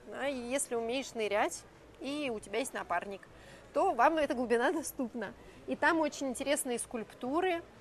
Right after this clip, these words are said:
Это не шарики, это прям скульптуры. Мы их потрогали, они каменные такие. Там какие-то фигуры людей, там целый лес. Э,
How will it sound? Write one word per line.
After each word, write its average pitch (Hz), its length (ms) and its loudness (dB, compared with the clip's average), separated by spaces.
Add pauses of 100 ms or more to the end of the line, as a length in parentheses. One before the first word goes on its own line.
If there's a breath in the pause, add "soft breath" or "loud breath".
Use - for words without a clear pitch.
(120)
Это 233 180 -4
не 226 120 -2
шарики, 285 480 2
это 254 140 0
прям 220 200 0
скульптуры. 269 680 -4
Мы 226 180 -4
их - 160 -12
потрогали, 269 720 0
они 220 260 -6
каменные 277 580 -6
такие. 240 400 -6 (420 loud breath)
Там 220 240 6
какие-то 202 1080 4
фигуры 233 360 2
людей, 254 680 4
там 226 240 4
целый 202 320 0
лес. 269 680 4
Э, 226 360 2